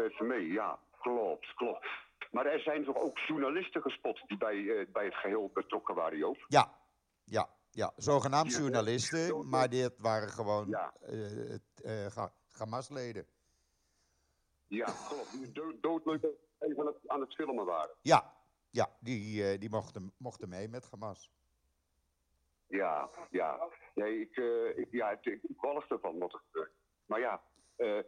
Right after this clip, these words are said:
Speaker 1: en nu Israël terugslaat, nu staat de wereld in brand, hè? Want
Speaker 2: Nu
Speaker 1: dat
Speaker 2: staat
Speaker 1: mag
Speaker 2: de
Speaker 1: niet.
Speaker 2: wereld in brand, dat mag, dat mag niet.
Speaker 1: Ja.
Speaker 2: Nee.
Speaker 1: Nee, nee.
Speaker 2: Nee,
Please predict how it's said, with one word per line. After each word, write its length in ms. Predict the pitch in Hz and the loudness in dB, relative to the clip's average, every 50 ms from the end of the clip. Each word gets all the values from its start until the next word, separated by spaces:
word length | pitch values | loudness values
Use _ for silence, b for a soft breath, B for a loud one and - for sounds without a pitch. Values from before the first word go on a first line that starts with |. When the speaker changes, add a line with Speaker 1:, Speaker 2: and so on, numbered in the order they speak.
| - _ _ | -8 _ _
Speaker 1:
en 140 | - 123 120 | -4 -2 0
nu 200 | 139 151 143 143 | 0 0 0 0
Israël 280 | 135 117 - 131 127 127 | 0 0 0 -2 -2 0
terugslaat, 480 | - 131 143 131 - - 135 120 110 - | 0 0 -2 0 0 0 0 0 0 0
nu 120 | 123 131 | -2 -2
staat 200 | - 156 127 113 | 0 -2 -2 0
de 80 | - 117 | 0 0
wereld 240 | 107 113 110 - | 0 0 0 0
in 100 | - 101 | 0 -2
brand, 240 | 98 110 135 160 160 | 0 0 0 -2 0
hè? 80 | - 117 | 0 0
Want 120 | 147 160 | 0 0
Speaker 2:
Nu 80 | 139 233 | 0 0
Speaker 1:
dat 120 | 139 165 | 0 0
Speaker 2:
staat 140 | - - 170 | 4 8 8
Speaker 1:
mag 80 | 147 139 | 8 8
Speaker 2:
de 60 | 131 | 6
Speaker 1:
niet. 80 | 127 120 | 4 2
Speaker 2:
wereld 200 | 120 113 107 107 | 2 2 0 0
in 80 | 107 | -2
brand, 300 | 90 98 120 143 156 165 | 0 0 0 0 0 -2
dat 140 | - 135 104 | -2 -2 0
mag, 340 | 92 117 123 - 156 175 - | 2 0 0 0 -2 -6 -6
dat 260 | - 127 110 143 - | -6 -2 -2 -2 0
mag 220 | 113 104 120 - - | 0 -2 -2 -2 -6
niet. 200 | 156 139 117 - | -10 -12 -10 -6
Speaker 1:
Ja. 200 | 113 123 113 - _ _ _ _ _ _ | -6 -6 -6 -8 _ _ _ _ _ _
Speaker 2:
Nee. 200 | - 151 127 - - _ _ _ _ _ _ _ _ _ _ _ _ | -2 -2 -2 -2 -4 _ _ _ _ _ _ _ _ _ _ _ _
Speaker 1:
Nee, 260 | 117 107 - - - _ | -6 -4 -4 -6 -6 _
nee. 120 | - 113 123 | -2 0 0
Speaker 2:
Nee, 140 | 120 - | -2 -4